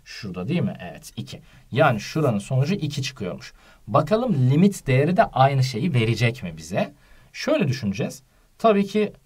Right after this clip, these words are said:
ım, iki noktası için G fonksiyonunda herhangi bir problem yok süreklilik anlamında. O halde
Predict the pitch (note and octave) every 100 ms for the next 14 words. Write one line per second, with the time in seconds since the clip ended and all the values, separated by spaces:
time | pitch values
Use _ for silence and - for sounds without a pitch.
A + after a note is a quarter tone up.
0 | - _ _ B2 A2+ G#2 C#3+ C#3+ G#3 G3+
1 | G3 F#3 G3 - C#3+ G2+ G#2+ C#3+ E3 D3+
2 | C3+ - A#2 A#2 E3+ D#3 D#3 C#3+ C3 B2+
3 | B2+ F#3+ D4 B2 - - A2 G2+ G2 F2+
4 | - G2 F2+ F2 D#2+ - _ - _ -
5 | F3+ G#2 F#2+ F3 F3+